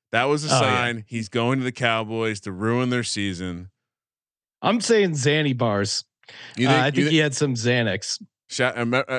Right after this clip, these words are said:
Speaker 1: uh, for those who've, uh, been in L A for a while, shout out to the P J Butters. Uh, the, uh, the, uh, weed
Speaker 2: <laughs>
Speaker 1: edibles were, they were not, not, but allegedly, uh, cutting up with Xanax or something like that. They hit extra hard.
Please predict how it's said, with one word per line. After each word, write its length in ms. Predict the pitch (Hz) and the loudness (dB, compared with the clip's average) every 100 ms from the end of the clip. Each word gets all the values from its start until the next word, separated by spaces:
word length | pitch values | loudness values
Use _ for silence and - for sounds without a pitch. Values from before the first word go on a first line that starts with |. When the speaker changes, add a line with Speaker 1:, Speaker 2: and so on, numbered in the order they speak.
| 123 123 | -4 -2
Speaker 1:
uh, 120 | 120 110 | -2 0
for 120 | 131 | 2
those 300 | 135 147 135 | 4 2 2
who've, 360 | 139 117 104 113 | -2 -2 -4 0
uh, 160 | 110 | 0
been 180 | 90 117 | 2 0
in 100 | 107 | 0
L 180 | 101 98 | 0 0
A 180 | 98 90 | 0 -2
for 180 | 90 85 | -4 -6
a 80 | |
while, 360 | 82 82 82 78 | -4 -4 -4 -6
shout 280 | - 104 101 | -2 0 0
out 100 | 95 | -2
to 60 | |
the 80 | 90 | -8
P 200 | - 104 | -4 -4
J 200 | 90 95 | -2 -2
Butters. 640 | 82 87 90 80 76 - - _ _ _ _ - | -2 -2 -2 -6 -10 -12 -16 _ _ _ _ -4
Uh, 200 | 101 101 | -2 0
the, 200 | 104 98 | 0 0
uh, 160 | 98 | -2
the, 220 | 87 98 98 | -4 -2 0
uh, 60 | 87 | 0
weed 260 | 98 117 113 | 0 2 2
Speaker 2:
<laughs> 0 | |
Speaker 1:
edibles 480 | 107 98 98 92 | 0 -2 -4 -4
were, 240 | 95 92 90 | -2 -4 -4
they 220 | 87 95 | -2 -2
were 340 | 92 90 87 65 | -2 -2 -4 -4
not, 380 | 95 107 110 - - | -2 0 -2 -6 -20
not, 540 | 92 95 107 113 113 - 92 | -16 -4 -2 0 -2 -8 -10
but 100 | 98 | -6
allegedly, 800 | 95 104 107 107 101 107 104 98 | -2 -2 -2 -4 -2 0 0 -2
uh, 120 | 90 90 | -4 -4
cutting 360 | 117 104 107 | -4 -2 -2
up 160 | 107 98 | -2 -4
with 180 | 95 80 | -10 -6
Xanax 540 | 90 95 101 98 - | -4 -2 -2 -4 -8
or 40 | 92 | -10
something 300 | 98 90 95 | -8 -6 -6
like 160 | 87 | -6
that. 320 | 90 90 85 | -4 -4 -4
They 100 | 87 85 | -8 -6
hit 120 | 104 | -4
extra 320 | 90 - 78 | -6 -8 -8
hard. 380 | 90 87 85 | -4 -2 -4